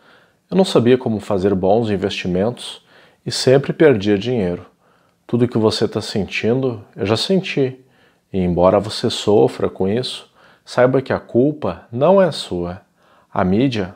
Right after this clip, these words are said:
não fala sobre isso. Todo mundo esconde a solução de você.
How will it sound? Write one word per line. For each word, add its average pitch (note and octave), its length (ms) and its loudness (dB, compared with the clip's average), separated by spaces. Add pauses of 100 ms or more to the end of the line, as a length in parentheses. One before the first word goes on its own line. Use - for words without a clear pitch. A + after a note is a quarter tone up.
(140)
não F3 160 0
fala C3+ 380 4
sobre F2 380 -6
isso. - 420 -14 (480)
Todo F#2+ 240 2
mundo G#2+ 560 0 (320)
esconde C#3 540 2
a - 20 4
solução F#2 560 -4
de F2+ 80 -6
você. F#2 460 -6